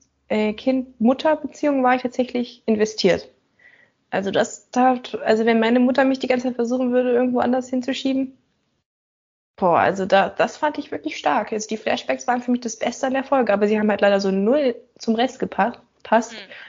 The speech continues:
Speaker 1: Und es war einfach viel zu überfrachtet. Also Episode sieben war für mich wirklich, äh, der Obergau, <laughs> muss ich wirklich sagen. Das ist für mich nicht eine gute Buchadaption, wenn du einfach versuchst, alles vom Buch so ein bisschen anzureißen.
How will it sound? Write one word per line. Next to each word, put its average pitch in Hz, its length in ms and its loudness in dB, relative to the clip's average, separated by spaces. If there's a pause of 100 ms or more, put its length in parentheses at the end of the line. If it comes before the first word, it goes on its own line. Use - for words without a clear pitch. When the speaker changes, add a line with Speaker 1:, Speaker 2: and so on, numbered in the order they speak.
(280)
Speaker 1:
Und 214 100 0
es 220 120 -4
war 147 60 -2
einfach 196 240 -2
viel 247 180 2
zu 233 100 0
überfrachtet. 202 540 0
Also 185 140 0
Episode 196 400 0
sieben 214 180 4
war 190 140 2
für 190 100 -2
mich 190 200 0
wirklich, 190 360 -6
äh, 185 220 -2
der 185 140 2
Obergau, 170 420 2
<laughs> - 100 -6
muss - 160 -12
ich - 60 -10
wirklich - 240 -8
sagen. - 180 -6 (1400)
Das 226 220 -2
ist 247 120 -6
für 269 100 0
mich 247 200 0
nicht 247 180 0
eine 247 100 2
gute 240 260 -2
Buchadaption, 196 840 -2
wenn 202 100 -2
du 196 80 -4
einfach 208 160 -4
versuchst, 208 300 -6
alles 214 240 0
vom 214 160 0
Buch 214 160 -2
so 196 120 -8
ein 196 40 -4
bisschen - 240 -8
anzureißen. - 680 -6